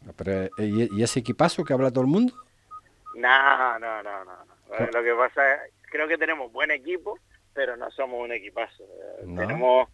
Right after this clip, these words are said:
Speaker 2: tenemos una plantilla que, que creo que,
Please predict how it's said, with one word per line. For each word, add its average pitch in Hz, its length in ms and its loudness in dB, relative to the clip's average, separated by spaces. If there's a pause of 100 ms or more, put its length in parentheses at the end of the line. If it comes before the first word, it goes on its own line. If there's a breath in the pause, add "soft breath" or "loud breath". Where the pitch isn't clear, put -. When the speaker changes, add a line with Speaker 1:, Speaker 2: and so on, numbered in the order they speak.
(320 soft breath)
Speaker 2:
tenemos 120 340 -2
una 127 380 0
plantilla 131 580 2
que, 120 460 0 (180)
que 101 140 -14
creo 101 200 -12
que, 107 380 -4